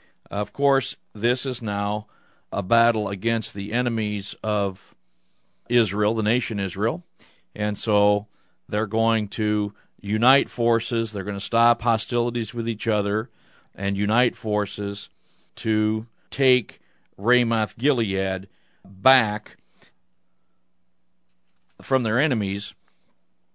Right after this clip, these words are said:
Of course, this is a place where the forebear of Jehoshaphat actually hired the enemies of Israel. Asa actually hired the Ben-Hadad to attack Israel. So this is a bit of a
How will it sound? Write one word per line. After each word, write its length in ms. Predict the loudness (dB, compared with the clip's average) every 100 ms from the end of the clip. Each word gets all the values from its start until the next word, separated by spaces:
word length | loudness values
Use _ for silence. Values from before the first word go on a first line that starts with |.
| _ -12
Of 120 | -10 0
course, 240 | 2 4
this 200 | 2 2
is 140 | 0
a 60 | -2
place 440 | 0 2 2 0
where 380 | -2 0 0 -2 _ _ _ _
the 200 | -8 -6
forebear 760 | -4 2 4 6 4 4 2 0
of 400 | 0 -2 -4 -18 -6
Jehoshaphat 840 | 0 2 0 -2 -4 0 -2 -4 _ _ _ _
actually 580 | -14 -2 0 0 0 -2
hired 600 | 0 2 4 4 4 2
the 180 | 0 -4
enemies 640 | -2 -2 -2 0 -2 -4 -6
of 220 | -6 0
Israel. 640 | 0 0 -4 -4 -4 -6 -10 _ _ -8
Asa 380 | -4 -2 -2 -4
actually 400 | -2 -6 -8 -8
hired 460 | -4 -2 -2 -4
the 200 | -6 -8
Ben-Hadad 840 | -4 -4 -4 -4 0 2 2 -2 -6
to 160 | -8
attack 420 | -4 -2 0 0
Israel. 380 | -4 -6 -8 -10
So 380 | -4 0 0 -2 -10 -20 _ _ -8
this 180 | -6 -4
is 140 | -4
a 60 | -2
bit 220 | 2 4
of 140 | 4
a 180 | 2 -2